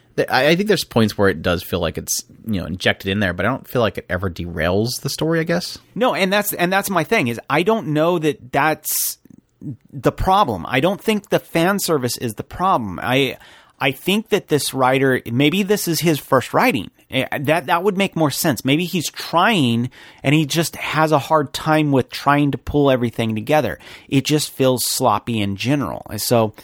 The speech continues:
Speaker 2: take
Speaker 1: Or
Speaker 2: that for what it is. It's
Speaker 1: or
Speaker 2: as far as
Speaker 1: she. <laughs> You know it's probably a she. Just to throw you
Speaker 2: Oh, okay,
Speaker 1: completely
Speaker 2: I'm
Speaker 1: off,
Speaker 2: sorry.
Speaker 1: you know it's gonna end up being a she.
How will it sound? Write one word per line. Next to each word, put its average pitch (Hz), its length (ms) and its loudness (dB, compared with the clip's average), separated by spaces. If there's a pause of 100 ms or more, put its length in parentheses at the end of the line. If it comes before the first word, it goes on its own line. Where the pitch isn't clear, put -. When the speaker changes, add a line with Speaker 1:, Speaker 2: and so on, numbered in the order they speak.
(480)
Speaker 2:
take 214 160 2
Speaker 1:
Or 208 60 -2
Speaker 2:
that 214 120 2
for 196 140 2
what 175 160 4
it 160 100 4
is. 143 220 2
It's - 380 0 (320)
Speaker 1:
or 110 100 -4
Speaker 2:
as 135 180 0
far 160 200 2
as 143 80 2
Speaker 1:
she. 80 320 -2 (1000)
<laughs> - 60 4 (800)
You 214 120 0
know 220 260 2
it's 202 140 -2
probably 190 540 0
a 160 80 0
she. 131 560 0
Just 170 260 -2
to 226 100 0
throw 175 300 -2
you 160 180 0
Speaker 2:
Oh, - 60 0
okay, 131 120 2
Speaker 1:
completely 165 280 0
Speaker 2:
I'm - 60 -2
Speaker 1:
off, 127 200 2
Speaker 2:
sorry. 135 280 0
Speaker 1:
you 127 100 0
know 165 160 2
it's 147 140 0
gonna 143 140 0
end 131 120 0
up 123 100 -2
being 123 180 2
a 113 100 2
she. 101 500 0